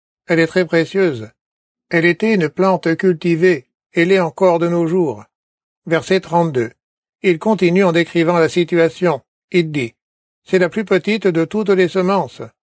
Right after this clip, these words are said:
Mais quand elle a poussé, elle est plus grande que les plantes potagères,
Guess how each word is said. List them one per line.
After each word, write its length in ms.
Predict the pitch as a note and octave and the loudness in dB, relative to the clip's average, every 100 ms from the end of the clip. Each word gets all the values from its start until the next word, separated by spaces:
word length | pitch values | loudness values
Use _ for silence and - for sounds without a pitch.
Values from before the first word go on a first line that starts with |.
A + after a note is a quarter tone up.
| _ _ _ - | _ _ _ -4
Mais 120 | D#3 | -2
quand 240 | C3 G#3 G3+ | 0 0 2
elle 140 | F#3+ | 0
a 80 | F3 | 0
poussé, 540 | E3 D#3 - D3 D#3+ _ _ _ _ | -2 -4 -2 -4 -4 _ _ _ _
elle 140 | E3 | 0
est 80 | E3+ | 0
plus 160 | E3 F#3 | 2 0
grande 400 | F3+ G3+ D#3+ D3 | 2 2 0 -2
que 80 | E3+ | 0
les 160 | E3+ | 0
plantes 320 | D#3 F3+ E3+ | 0 0 0
potagères, 760 | E3 F3 E3 D#3+ D#3+ E3 B2 A2 | -2 -2 0 0 2 0 -2 -8